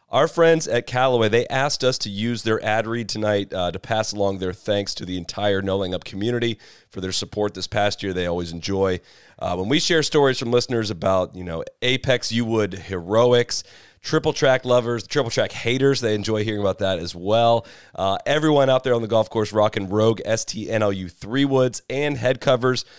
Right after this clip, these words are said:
uh, with the No Laying Up head cover, of course. Uh, all the D Ms that T C gets, our certified master fitter, always asking for advice. Callaway wants to wish everyone a happy, healthy, and relaxing holiday season.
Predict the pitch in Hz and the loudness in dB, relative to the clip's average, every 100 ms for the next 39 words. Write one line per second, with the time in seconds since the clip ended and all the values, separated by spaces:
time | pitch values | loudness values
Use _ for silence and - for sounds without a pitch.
0 | - - 95 95 104 104 107 107 104 101 | -16 -4 -2 -2 -2 0 2 4 2 2
1 | 95 - 107 - 107 98 101 - 104 101 | 0 0 -4 -2 -2 0 -4 -4 -2 -2
2 | - - - - - 87 87 95 131 135 | -2 -8 -14 -20 -8 -4 0 0 0 -2
3 | - 123 127 131 127 110 - 127 113 - | -6 -2 2 2 2 -2 -6 -4 -4 -2
4 | 117 113 113 - - 101 - 113 110 104 | -2 0 0 -2 -2 -2 0 0 2 2
5 | 101 101 107 - 98 - 98 98 90 90 | 2 2 2 0 -6 -4 0 0 0 -2
6 | 90 95 98 85 90 82 92 92 - - | -2 -4 -6 -8 -8 -2 -2 -2 -4 -2
7 | 104 101 95 92 92 92 - - - _ | 2 2 0 -4 -6 -6 -6 -10 -20 _
8 | 120 120 120 104 127 143 147 135 123 120 | -4 0 0 0 0 -2 -2 0 2 2
9 | 127 110 101 92 90 104 107 - 101 90 | 0 -2 -2 -4 -2 0 0 -2 -8 -2
10 | 101 101 92 - 101 90 95 | 0 0 -4 -6 -6 -4 -4